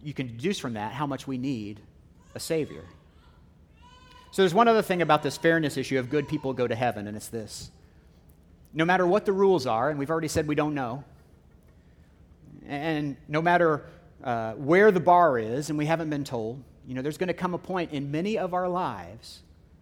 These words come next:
where we can no longer get there. For many of us, there would be a time, if this were true, where we'd have either done so many bad things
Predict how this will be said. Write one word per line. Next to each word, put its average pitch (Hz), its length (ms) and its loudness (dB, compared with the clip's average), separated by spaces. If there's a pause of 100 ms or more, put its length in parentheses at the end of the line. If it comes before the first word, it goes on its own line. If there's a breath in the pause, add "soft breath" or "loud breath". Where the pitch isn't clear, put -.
(500)
where 127 120 -2
we 151 120 0
can 175 120 -4
no 143 120 0
longer 143 260 -4
get 156 220 -12
there. - 180 -18 (1400)
For 160 140 0
many 190 260 4
of 147 100 4
us, 123 200 -2
there 160 100 0
would 151 140 0
be 151 100 2
a 143 60 2
time, 151 400 2
if 143 80 -4
this 160 120 -4
were 151 100 -4
true, 147 360 0 (240 loud breath)
where 147 140 2
we'd 165 160 6
have 160 100 4
either 160 180 4
done 170 300 4
so 208 240 4
many 233 200 2
bad 190 300 8
things 160 640 -6